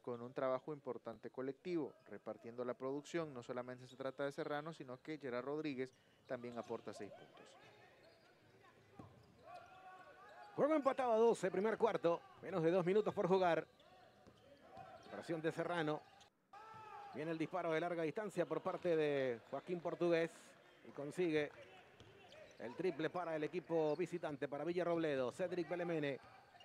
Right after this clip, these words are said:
Speaker 2: Belemene. La marca de Barros. Prince Orizu.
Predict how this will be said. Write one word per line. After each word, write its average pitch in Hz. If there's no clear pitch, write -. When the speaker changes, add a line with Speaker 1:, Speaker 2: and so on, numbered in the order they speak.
Speaker 2:
Belemene. 165
La -
marca 170
de 165
Barros. 156
Prince 180
Orizu. 160